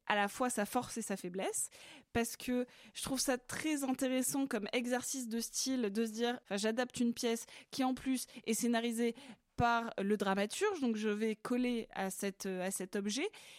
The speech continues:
et en même temps, c'est vrai qu'il y a beaucoup, beaucoup, beaucoup de dialogue, parce qu'il y a l'axe, là, tu, tu l'as dit, hein, Simon, tu as de temps en temps le verbe action et de temps en temps tu as le verbe dialogue, et là ils vont faire cohabiter les deux.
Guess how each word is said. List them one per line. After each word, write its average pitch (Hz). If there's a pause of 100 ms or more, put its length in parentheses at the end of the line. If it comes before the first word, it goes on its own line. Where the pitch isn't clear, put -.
(280)
et 233
en 254
même 233
temps, 269 (400)
c'est -
vrai 226
qu'il 226
y 202
a 220 (600)
beaucoup, 208 (420)
beaucoup, 196 (220)
beaucoup 220
de 214
dialogue, 202
parce 190
qu'il 214
y 214
a 208
l'axe, 196
là, 208
tu, 190
tu 233
l'as 226
dit, 233
hein, 214
Simon, 208
tu 202
as 202
de 196
temps 202
en 202
temps 240
le 214
verbe 202
action 208
et 240
de 208
temps 202
en 202
temps 240
tu 254
as 214
le 196
verbe 202
dialogue, 202
et 220
là 240
ils 247
vont 220
faire 214
cohabiter 214
les 202
deux. 175